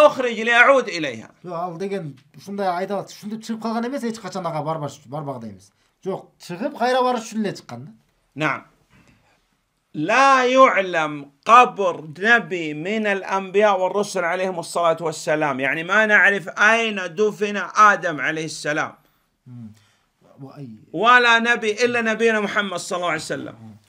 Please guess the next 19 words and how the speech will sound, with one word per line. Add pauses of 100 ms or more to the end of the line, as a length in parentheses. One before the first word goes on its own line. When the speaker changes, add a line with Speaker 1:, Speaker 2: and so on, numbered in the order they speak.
(300)
Speaker 2:
Ошондуктан
эле
дагы
мында (200)
кайсы
гана
пайгамбар
болбосун, (600)
мына
бир
дагы
пайгамбардын
кайсыл
жерде
көмүлгөн
жери
бизге
белгилүү
эмес.